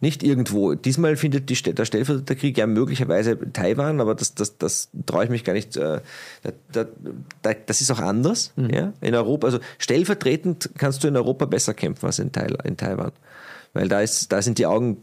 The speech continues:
Speaker 1: zu sehr drauf und da sind die Amerikaner zu sehr involviert. Aber in Europa, das macht mir wirklich, wirklich Sorgen. Und jetzt wird aufgerüstet, ja. Ähm, das ist natürlich auch ein, ein, ein Schub nochmal für die Wirtschaft, aber auch keine, also natürlich keine langfristige Lösung. Und das,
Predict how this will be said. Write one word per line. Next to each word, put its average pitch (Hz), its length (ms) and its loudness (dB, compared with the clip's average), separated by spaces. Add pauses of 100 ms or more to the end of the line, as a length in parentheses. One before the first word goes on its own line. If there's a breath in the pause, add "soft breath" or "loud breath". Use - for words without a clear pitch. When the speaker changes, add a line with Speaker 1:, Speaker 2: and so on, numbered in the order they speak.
Speaker 1:
zu - 160 -2
sehr 113 160 2
drauf 82 360 0
und - 100 -2
da 90 80 -2
sind - 180 -2
die 78 60 2
Amerikaner 92 480 0
zu 104 120 -4
sehr 98 140 0
involviert. 95 420 -2
Aber 80 140 2
in 87 80 2
Europa, 92 400 0 (1400 loud breath)
das - 120 -4
macht 101 220 -2
mir 113 160 2
wirklich, 127 320 -2
wirklich 135 240 -2
Sorgen. - 260 0
Und 98 60 2
jetzt 95 120 -2
wird 95 100 0
aufgerüstet, 147 840 -2 (140)
ja. - 380 -2
Ähm, 101 460 2
das 98 160 -2
ist 120 80 0
natürlich 117 280 0
auch 104 120 -2
ein, 90 260 0
ein, 87 160 0
ein 69 300 -2
Schub 135 260 -4
nochmal 117 220 0
für 107 120 -4
die 98 140 0
Wirtschaft, 156 500 -2 (540 loud breath)
aber 101 280 0
auch 95 200 0
keine, 101 200 0 (180)
also 95 160 0
natürlich 98 240 -2
keine 92 160 0
langfristige 80 600 -2
Lösung. - 360 -4 (100)
Und 87 180 -2
das, - 200 0